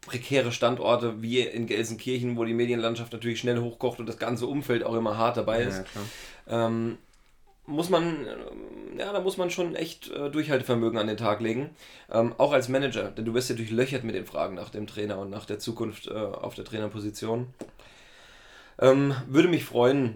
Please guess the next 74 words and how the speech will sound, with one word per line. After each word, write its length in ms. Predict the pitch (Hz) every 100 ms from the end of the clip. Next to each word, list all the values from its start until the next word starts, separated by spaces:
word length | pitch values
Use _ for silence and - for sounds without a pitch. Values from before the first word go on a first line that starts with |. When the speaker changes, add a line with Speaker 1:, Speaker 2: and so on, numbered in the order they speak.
| -
Speaker 1:
wenn 260 | 131 120 120
er 60 |
es 80 | 117
schon 140 | 123
noch 120 | 110 110
irgendwie 280 | 117 110 104
schafft. 380 | 110 117 -
Vielleicht 360 | - 117 117 120
bin 80 | 120
ich 100 | 113
jetzt 160 | 117 117
einfach, 340 | 117 113 104
weil's 320 | 110 113 -
die 140 | - 104
weihnachtliche 440 | 117 117 117 113
Stimmung 340 | - 123 120 113
ist, 160 | 104
ein 40 | 101
bisschen 240 | 107 117
zu 100 | 110
sehr 120 | 107
auf 140 | 104 -
Kuschelkurs 480 | 117 127 120 113 -
hier, 320 | 113 107 104
aber 260 | 98 95 120
Speaker 2:
Ja, 120 | 147
ich 100 | 139
merk 140 | 170
schon, 220 | - 117 110
sonst 200 | 120 -
bist 180 | 156
du 40 | 165
mal 60 |
ein 60 | 147
bisschen 320 | 147 156 143
stich-, 360 | - 180 117 - - -
stichst 400 | - 170 - -
du 40 |
lieber 180 | 113 107
ein 80 | 113
bisschen, 180 | 113 117
ne? 80 | 120
Speaker 1:
Ja, 380 | 113 120 117 - 107
ja, 220 | 110 113
eigentlich 320 | 117 127 117
schon, 220 | 120 117
Speaker 2:
Aber 340 | 120 117 107 - - -
Speaker 1:
aber, 80 | 151
ja, 140 | 262
wir 120 | 208 160
haben 80 | 180
heute 140 | 180
noch 80 | 175
eine 120 | 170
ganz, 340 | 151 160 - -
ganz 200 | 143 -
geile 220 | 135 143
Top 200 | 135 127
drei, 300 | 85 107 117
da 160 | 107
werde 140 | 104 104
ich 80 | 104
auch 60 |
noch 100 | 101
Speaker 2:
Soll 120 | 107 139
ich 60 |
Speaker 1:
mal 60 | 160
Speaker 2:
Lu-, 40 | 135
Jogi 220 | 135 127
Löw 140 | 135 226
noch 80 |
mal 80 | 208
kurz 180 | 196 -
ins 300 | 180 175